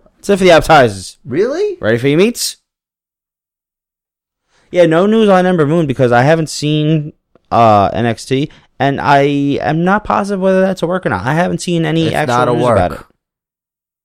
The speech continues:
Speaker 2: Ember Moon's hurt, guys, and Rich the Riz doesn't care.
Speaker 1: Okay,
Speaker 2: Let
Speaker 1: well
Speaker 2: the record show.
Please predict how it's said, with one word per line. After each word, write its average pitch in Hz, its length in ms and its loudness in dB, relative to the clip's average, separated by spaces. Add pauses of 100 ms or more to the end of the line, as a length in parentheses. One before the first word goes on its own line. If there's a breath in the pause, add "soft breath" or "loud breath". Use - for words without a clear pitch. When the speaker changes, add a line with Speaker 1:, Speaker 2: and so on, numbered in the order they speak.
(960)
Speaker 2:
Ember 165 240 0
Moon's 170 220 -2
hurt, 151 240 0
guys, 123 400 0
and 104 340 -4
Rich 135 220 -6
the 135 80 -4
Riz 123 280 -4
doesn't 139 500 -2
care. 87 560 0 (400)
Speaker 1:
Okay, 110 180 -4
Speaker 2:
Let 113 200 4
Speaker 1:
well - 80 0
Speaker 2:
the 214 140 2
record 202 380 2
show. 90 580 2